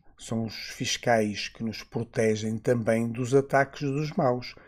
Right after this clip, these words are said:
mesmo que esses maus possam ser doentes mentais que imaginam poder passear de autocarro com katanas, bestas, isqueiros e bilhas de gás a caminho de uma universidade e que, se o conseguissem,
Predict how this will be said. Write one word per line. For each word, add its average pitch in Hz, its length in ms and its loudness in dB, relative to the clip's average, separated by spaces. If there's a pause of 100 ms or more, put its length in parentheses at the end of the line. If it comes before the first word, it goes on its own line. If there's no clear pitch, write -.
(320)
mesmo 151 400 4
que - 140 0
esses 135 300 6
maus 131 480 6 (340)
possam 160 320 4
ser 202 400 4
doentes 208 440 2
mentais 175 680 8
que - 160 -10
imaginam 123 480 2
poder 120 380 0
passear 113 580 0
de 113 80 -2
autocarro 107 720 2 (360)
com 117 200 2
katanas, 107 840 0
bestas, 101 600 -2
isqueiros 101 800 -2
e 101 100 -6
bilhas 104 400 -2
de 98 100 -8
gás 107 420 2 (280)
a 120 60 -6
caminho 113 440 0
de 107 60 -2
uma 107 160 2
universidade 113 800 4 (400)
e 131 100 0
que, - 160 -8
se - 160 0
o 113 60 0
conseguissem, 123 760 2